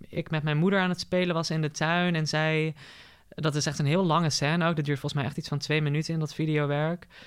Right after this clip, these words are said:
Waarin zij mij eigenlijk l-, op speelse wijze leert lopen. En dan, dan maakt ze daar een soort spelletje van. En,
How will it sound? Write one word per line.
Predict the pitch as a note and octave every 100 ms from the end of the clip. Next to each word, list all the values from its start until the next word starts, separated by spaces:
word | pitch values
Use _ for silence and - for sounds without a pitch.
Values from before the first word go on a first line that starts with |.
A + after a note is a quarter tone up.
| - - -
Waarin | - D3+ D#3+
zij | D#3 D3+
mij | E3+ E3 D#3 -
eigenlijk | F3+ A3+ - F#3+
l-, | D#3+ -
op | - D#3+
speelse | - G3+ G#3+ E3
wijze | D3 E3+ F#3+ D#3+
leert | D#3+ D#3+ D#3+ - -
lopen. | C#3 D3 C#3 C#3 G2+ C3 C3 - - - - -
En | D#3 D3+ D3+ D3+ D3
dan, | D#3+ D#3+ D3+ -
dan | - D#3+ D#3+ D#3 - - _ _ -
maakt | D3+ D#3
ze | F3
daar | D3+
een |
soort | - D#3
spelletje | - - G3 G3+ F3
van. | E3+ E3+
En, | E3